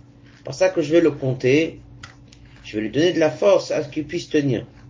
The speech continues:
Maintenant qu'on a découvert que lorsque les Lévis avançaient dans le désert,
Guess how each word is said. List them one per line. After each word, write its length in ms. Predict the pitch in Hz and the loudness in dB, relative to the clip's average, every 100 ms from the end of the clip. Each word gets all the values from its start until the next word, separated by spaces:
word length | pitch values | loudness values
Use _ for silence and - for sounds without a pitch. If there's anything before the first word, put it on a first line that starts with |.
| - - - - - - - - - - | -20 -20 -20 -20 -20 -20 -20 -20 -20 -12
Maintenant 280 | 123 165 175 | -2 2 2
qu'on 180 | 160 131 | 2 0
a 60 | 123 | 0
découvert 540 | 131 131 123 135 135 | -2 -4 0 2 2
que 60 | 127 | 2
lorsque 300 | 127 127 123 | 2 2 -2
les 180 | 120 | 0
Lévis 480 | 120 123 117 123 113 - - | 2 0 0 -4 -6 -8 -4
avançaient 420 | 123 120 123 123 | -2 -2 -4 -4
dans 140 | 123 | -2
le 40 | 120 | 0
désert, 460 | 120 117 127 - | 0 2 2 2